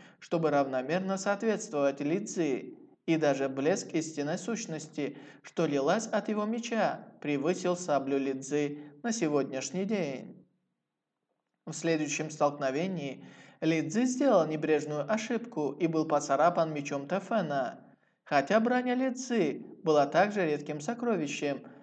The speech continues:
меч противника содержал опасную истинную сущность, которая проникала и проникала всё глубже в его тело.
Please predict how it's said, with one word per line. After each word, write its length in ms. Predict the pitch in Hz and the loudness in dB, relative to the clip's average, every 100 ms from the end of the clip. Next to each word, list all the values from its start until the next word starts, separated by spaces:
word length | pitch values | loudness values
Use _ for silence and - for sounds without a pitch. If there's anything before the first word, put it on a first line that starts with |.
| _ - | _ -4
меч 240 | 165 160 | -2 0
противника 600 | 147 131 143 185 185 180 | 0 0 0 -2 0 0
содержал 640 | 170 160 160 147 151 147 - | 2 2 0 0 0 0 0
опасную 640 | 139 135 185 208 202 196 | -2 4 4 4 -2 -4
истинную 540 | 190 143 151 143 151 190 | -4 -6 -4 -4 -4 -6
сущность, 580 | - 214 - 151 143 - - - _ _ | -6 -6 -4 -2 -4 -6 -20 -20 _ _
которая 360 | 160 123 170 151 | 0 4 4 6
проникала 640 | 156 151 143 143 180 208 | 4 0 0 0 0 2
и 40 | 208 | 0
проникала 920 | 208 208 233 240 233 175 139 - - | 0 0 0 0 2 4 4 0 -10
всё 180 | - 156 | -2 0
глубже 480 | 143 143 165 151 151 | 2 0 0 2 2
в 60 | |
его 280 | 143 139 170 | 2 2 0
тело. 680 | 185 226 202 143 131 110 | 0 -2 0 2 2 2